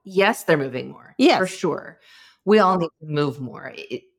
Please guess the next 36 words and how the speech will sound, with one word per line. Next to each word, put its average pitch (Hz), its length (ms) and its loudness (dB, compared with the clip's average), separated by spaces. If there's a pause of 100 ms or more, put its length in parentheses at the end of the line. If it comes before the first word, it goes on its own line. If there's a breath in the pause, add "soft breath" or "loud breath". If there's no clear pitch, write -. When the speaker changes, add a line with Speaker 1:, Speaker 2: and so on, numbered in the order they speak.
(100)
Speaker 1:
forget 220 440 -2
exercise. - 840 -10
We 170 120 -4
need 180 140 -2
to 233 80 -2
move 160 340 -2
our 131 120 -8
bodies 127 460 -10
more. 147 160 -8
Like, 143 140 -4
we're 165 120 -14
really 165 280 -8
just 160 220 -12
not 139 180 -20
designed 123 340 -14
to 123 80 -20
sit - 320 -10
Speaker 2:
Right, 185 440 2
Speaker 1:
day 117 40 -12
long 123 320 -18
every 196 40 0
Speaker 2:
right. 190 240 2
Speaker 1:
day. 160 440 -2 (400 loud breath)
So 277 120 -4
yeah, 294 340 0
absolutely, 190 500 -6
that, 139 300 -6
that - 280 -6
makes 131 340 -10
a 170 80 0
Speaker 2:
Mm-hmm. 170 140 0
Speaker 1:
difference. - 460 -10 (200)
But 175 120 -2
it's - 200 -4
not 143 400 -4
about 117 520 -4